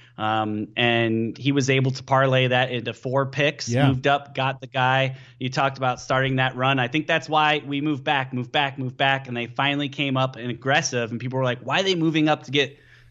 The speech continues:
Speaker 1: you know, this running back? And, you know, what's going on with Todd Gurley?" And it was like, well, that was the play. When you know who is, you know, who's drafting around you, what, what people are looking at, what they're looking for, and when they're gonna start to fall,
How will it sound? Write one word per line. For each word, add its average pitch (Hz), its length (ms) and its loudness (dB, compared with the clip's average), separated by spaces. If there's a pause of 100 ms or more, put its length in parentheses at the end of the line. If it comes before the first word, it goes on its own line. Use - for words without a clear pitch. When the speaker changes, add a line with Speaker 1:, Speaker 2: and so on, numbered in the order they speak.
Speaker 1:
you 131 120 0
know, 123 100 2
this 131 200 -2
running 185 300 2
back? 110 320 -10
And, 110 200 -6
you 127 120 0
know, 117 80 -2
what's 151 220 0
going 175 180 -2
on 190 80 2
with 185 100 -2
Todd 180 240 0
Gurley?" 208 220 2
And 165 60 4
it 127 40 2
was 117 100 0
like, 131 160 2
well, 127 140 4
that 156 260 2
was 254 180 -2
the 202 100 -2
play. 147 500 2
When 127 140 0
you 139 120 2
know 202 440 4 (280)
who 170 140 0
is, 147 380 -2
you 139 100 0
know, 127 160 2
who's 170 260 2
drafting 175 480 0
around 135 400 0
you, 120 140 -6
what, 131 440 0
what 135 300 -2
people 180 300 0
are 156 120 4
looking 139 420 2
at, 120 240 0
what 131 160 0
they're 147 120 2
looking 139 300 2
for, 123 280 2
and 120 140 0
when 151 200 4
they're 165 100 4
gonna 151 180 4
start 135 280 0
to 123 60 -8
fall, 139 460 6